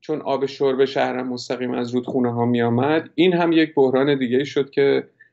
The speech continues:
اه، منجر به جا-، جابجایی، اه، مردم شد، چون و حتی شورش های شهری شد. اه، خلاصه که می‌خوام بگم اینه که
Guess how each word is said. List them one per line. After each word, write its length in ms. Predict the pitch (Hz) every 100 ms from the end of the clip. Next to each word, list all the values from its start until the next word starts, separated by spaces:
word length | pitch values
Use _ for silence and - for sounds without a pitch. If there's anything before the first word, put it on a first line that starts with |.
| _
اه، 260 | 92 113 110
منجر 420 | 110 120 117 127
به 100 | 135
جا-، 440 | 120 113 113 - 104
جابجایی، 540 | 117 104 104 107 110
اه، 260 | 113 110 - 95 90
مردم 440 | 95 101 98 104 117
شد، 220 | - 120
چون 360 | - 113 110 107 - - -
و 160 | 101 -
حتی 260 | 107 117 135
شورش 380 | - 120 110 135
های 140 | 127
شهری 380 | 123 107 101 143
شد. 320 | - 165 - _ - _ -
اه، 300 | 87 120 98
خلاصه 440 | - 139 139 202
که 120 | 202 196
می‌خوام 280 | 185 156
بگم 240 | 156 165 185
اینه 220 | 175 185
که 440 | 185 185 185 180